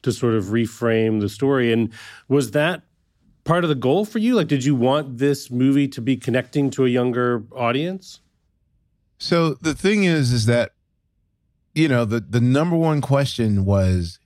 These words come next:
Speaker 2: "Who's coming to see it?" So when I'm asking, "What feelings do you want your audience walking away with?" Back when I was teaching at N Y U, um,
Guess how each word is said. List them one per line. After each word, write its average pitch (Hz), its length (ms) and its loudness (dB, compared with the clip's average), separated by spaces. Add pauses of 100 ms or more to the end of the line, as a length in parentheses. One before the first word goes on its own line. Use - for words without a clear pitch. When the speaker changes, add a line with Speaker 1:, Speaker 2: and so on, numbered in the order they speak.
Speaker 2:
"Who's 190 280 2
coming 143 320 -2
to 117 100 0
see 104 240 -2
it?" 76 120 -8 (300)
So - 180 -2
when 131 140 2
I'm 135 140 0
asking, 120 520 -2
"What 120 340 -2
feelings 131 500 0
do 123 100 0
you 120 100 4
want 113 180 0
your 110 180 0
audience 113 400 0
walking 107 280 0
away 110 240 2
with?" 95 280 -2 (760)
Back 123 260 -2
when 123 140 2
I 117 60 2
was 110 160 -2
teaching 110 420 0
at 101 220 0 (720)
N 131 200 2
Y 117 160 0
U, 107 540 0
um, 104 500 0